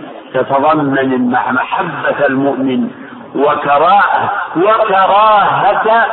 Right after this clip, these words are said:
مساءته، كراهة مساءته، لكن النتيجة من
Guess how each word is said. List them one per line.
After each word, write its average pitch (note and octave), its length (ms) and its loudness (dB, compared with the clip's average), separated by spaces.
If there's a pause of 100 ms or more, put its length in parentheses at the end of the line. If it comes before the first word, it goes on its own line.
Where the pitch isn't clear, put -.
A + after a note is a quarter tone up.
(340)
مساءته، F3+ 1500 0 (800)
كراهة F3+ 1000 2 (360)
مساءته، C3 1080 0 (880)
لكن C3 760 -2 (960)
النتيجة C3 680 0
من A#2 460 -4